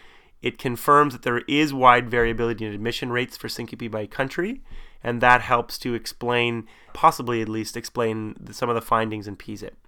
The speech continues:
Um, second, it doesn't limit the population of investigation to hospitalized patients exclusively. So now we're looking at all comers to the emergency department, and that helps to sort of eliminate some selection bias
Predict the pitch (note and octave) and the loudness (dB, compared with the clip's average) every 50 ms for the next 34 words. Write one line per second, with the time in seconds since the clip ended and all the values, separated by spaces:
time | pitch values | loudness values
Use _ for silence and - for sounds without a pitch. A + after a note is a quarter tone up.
0 | _ _ _ _ _ _ - - - - _ _ _ _ - A#2+ A#2+ A#2 A#2 A#2 | _ _ _ _ _ _ -20 -20 -20 -20 _ _ _ _ -2 2 4 4 4 2
1 | - - - - D3+ E3 - G3 G3+ G3+ - - C#3+ A#2 A2 - D3 C#3 D3+ D3+ | -4 -8 0 2 2 2 2 0 -4 -2 -2 -4 -4 -2 0 4 4 4 4 2
2 | D#3 - - C3+ C#3 D3 D3+ - - C3+ - D3 C3 C3 C3 C3+ C3 B2+ B2+ - | -2 -4 -2 0 0 0 0 -2 -2 -2 2 4 4 4 2 -2 -2 -2 -4 -4
3 | - C3 A#2+ A#2 A2+ A2 A#2 A2+ A2+ - B2 G#2+ A#2 A2+ A2+ - B2+ A2+ G#2+ - | -2 -2 0 0 0 0 -2 -2 -2 -6 -6 -4 -4 -4 -4 -6 -8 -10 -10 -10
4 | A#2+ G#2+ - - A2+ A2 - - - A#2+ A2+ A2 G#2+ G#2+ G#2 - - - - - | -10 -8 -2 -2 -2 -2 -2 -6 -4 -2 0 0 -2 -2 -6 -8 -6 -4 -2 -2
5 | - - A#2+ A2 - A2+ G#2 - - A2 - - - - B2+ A#2+ A2+ - C3 B2+ | -2 -4 -6 -6 -6 -10 -12 -12 -12 -12 -12 -12 -8 -4 -4 -4 -4 -4 -6 -6
6 | D#3+ F#3+ G3+ - - B2 A#2+ A#2 A2+ A2+ A2+ A2 G#2+ G#2+ G#2+ - - - - - | -6 -6 -6 -4 -4 -4 -2 0 2 2 2 2 2 0 -2 -6 -16 -20 -20 -20
7 | - - - - B2 A#2+ A#2+ A#2+ A#2 - A#2 A2+ - - A#2+ A#2+ A#2+ A2+ - A#2+ | -20 -12 -6 -2 0 2 0 0 -2 -2 -4 -4 0 4 4 4 4 4 0 -4
8 | A2+ A2 G#2+ G2+ - - A#2 A2 A2 G#2+ G#2 G#2+ A2 G#2+ A2 - - A#2 A#2 - | -4 -4 -4 -6 -8 -12 -8 -8 -6 -6 -4 -6 -6 -6 -8 -8 -6 -6 -6 -4
9 | - B2 A#2+ B2 D3 D#3+ C#3 A#2+ A2 A2+ A2 G#2 - - - A#2+ A2+ A2 - - | -2 -2 -2 0 -2 -6 -6 -4 -2 -2 -2 -2 -2 -2 -2 -2 -2 -2 -4 -14
10 | - - - A#2 A2+ A2 G#2+ G#2 - - - - - - - A#2 A2 A2 A#2 A#2 | -12 -10 -8 -6 -6 -4 -6 -8 -10 -14 -20 -20 -14 -8 -4 -4 -2 -2 -2 -2
11 | B2 C3+ C3+ C3+ B2+ A#2 A2+ - - - A2+ G#2+ - - A2+ A2 A#2 A#2+ - - | -2 0 0 0 0 0 0 -2 -6 -8 -10 -10 -8 -8 -6 -4 -4 -6 -6 -8
12 | - B2 A2+ G#2+ G#2+ G2+ G2+ G2+ G2+ G#2 G2+ - - | -8 -8 -4 -2 -2 -2 -2 -2 -4 -4 -6 -6 -10